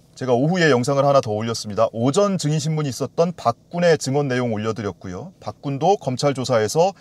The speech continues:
조양이 맞다라고 증언했었다는 사실, 그리고 오후에 장군도 구십구 퍼센트 조양이 맞다라고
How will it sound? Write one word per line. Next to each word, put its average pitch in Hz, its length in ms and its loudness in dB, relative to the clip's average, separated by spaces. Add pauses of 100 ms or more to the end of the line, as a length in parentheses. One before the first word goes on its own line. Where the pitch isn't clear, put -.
(100)
조양이 147 360 4
맞다라고 156 500 6
증언했었다는 120 640 -2
사실, 104 460 -10 (840)
그리고 185 420 4 (160)
오후에 160 560 6 (320)
장군도 175 640 4 (280)
구십구 160 420 -2
퍼센트 147 360 -2
조양이 127 320 -2
맞다라고 107 1400 -6